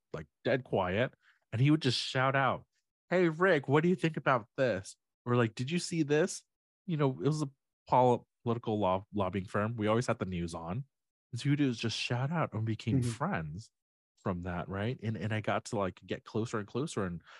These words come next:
Speaker 1: and see what it was like to be a lobbyist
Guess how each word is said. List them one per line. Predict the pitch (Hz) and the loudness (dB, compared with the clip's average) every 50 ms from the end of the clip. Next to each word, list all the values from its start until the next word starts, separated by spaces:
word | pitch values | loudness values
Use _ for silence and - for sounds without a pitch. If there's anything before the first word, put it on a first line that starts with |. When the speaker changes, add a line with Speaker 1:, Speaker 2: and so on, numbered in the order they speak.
| - - _ _ _ _ - | -20 -20 _ _ _ _ -8
Speaker 1:
and | 107 101 - - 113 107 104 | -6 -6 -4 -4 -6 -6 -4
see | - - - 123 117 117 120 120 | -6 -6 -2 -2 0 0 0 0
what | 110 98 90 101 110 | -2 -2 0 0 2
it | 107 | 2
was | 104 104 95 85 - | 2 0 0 -2 -2
like | 90 101 101 95 78 - - | -2 0 0 0 -2 -4 -10
to | - 82 | -14 -10
be | - 95 | -6 -6
a | 90 | -6
lobbyist | 80 80 78 78 - - - - - - - - - - | -6 -6 -8 -8 -10 -12 -16 -20 -18 -16 -16 -16 -16 -18